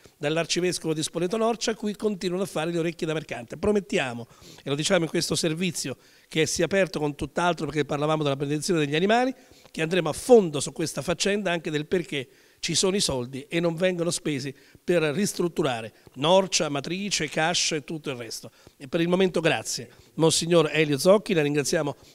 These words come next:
per questa storia dettagliata che ci ha fatto, ma soprattutto per la punta polemica, perché lei, essendo il pastore di una comunità, il punto di riferimento, deve essere anche portavoce di quello che non va. Nel duemilasedici eravamo un po' più tranquilli perché era l'inizio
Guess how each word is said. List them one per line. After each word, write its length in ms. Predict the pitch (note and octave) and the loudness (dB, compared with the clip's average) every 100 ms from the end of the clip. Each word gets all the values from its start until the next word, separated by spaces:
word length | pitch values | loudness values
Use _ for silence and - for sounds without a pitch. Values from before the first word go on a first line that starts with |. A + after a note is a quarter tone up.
| _ | _
per 120 | D#3 | -4
questa 320 | F#3 D#3+ D3+ | -2 0 -2
storia 440 | - - G3+ E3+ D3+ | 0 2 4 2 -2
dettagliata 580 | D3 D#3 D3 D#3+ D3 | -4 -6 -4 -4 -4
che 80 | C3+ | -8
ci 120 | B2 | -8
ha 40 | B2+ | -6
fatto, 340 | F#3 A3 - | -4 -4 -4
ma 80 | F3+ | -4
soprattutto 600 | - D3 C3+ G#3+ G#3+ B3 - _ - | -4 -6 -8 -8 -8 -12 -14 _ -14
per 160 | C3+ | -10
la 100 | C#3+ | -10
punta 380 | B2+ A#3 B3+ G3 | -2 0 0 -2
polemica, 500 | F#3 F#3+ E3 F#3 E3 | -2 -2 0 -2 -2
perché 220 | D3 C3+ | -6 -4
lei, 180 | D3+ C3+ - - - | -4 -4 -6 -20 -12
essendo 420 | C#3 - E3 D3+ | -8 -2 -2 -2
il 120 | C#3 | -4
pastore 460 | - C#3+ - F3+ C#3+ | -4 -4 0 0 0
di 60 | C3+ | -2
una 140 | B2+ | -6
comunità, 560 | - C3+ C3+ D3 D3+ - - - - | -6 -6 -4 -2 -2 -2 -16 -20 -16
il 140 | C3+ | -10
punto 280 | F3+ E3+ D3 | -6 -4 -4
di 60 | |
riferimento, 600 | C#3 - G#3 E3 D3+ E3 D#3+ - - | -4 -2 0 0 -2 -4 -8 -12 -2
deve 180 | D3+ | 0
essere 220 | E3 - D3+ | 2 0 -2
anche 220 | C#3+ C3+ | -6 -2
portavoce 760 | - A3 F#3+ G#3 C3+ A#2+ C3 - _ | 2 2 2 0 -2 -6 -8 -12 _
di 140 | D#3+ E3 | -2 2
quello 300 | G3 G3 F3+ | 4 4 2
che 160 | F#3 | 0
non 180 | E3+ E3 | 0 -2
va. 220 | C3 A#2+ | -4 -6
Nel 220 | F3 F3+ E3 | -2 -2 0
duemilasedici 1300 | F3+ G3 F3+ D3+ - - - D#3 - F#3+ F3+ D#3+ | 0 2 0 -2 -6 -16 -8 -4 0 2 2 0
eravamo 320 | D#3 D#3 D3+ | 0 0 0
un 80 | D3 | 0
po' 120 | D3+ | -2
più 160 | D#3 E3+ | -2 -2
tranquilli 560 | D#3+ F3+ E3+ G3 G#3 G3 | 0 -2 0 -2 0 -2
perché 240 | D3+ D#3 | -2 -4
era 100 | D3 | -2
l'inizio 560 | D3 G3 G3+ - E3 | 0 4 4 2 -2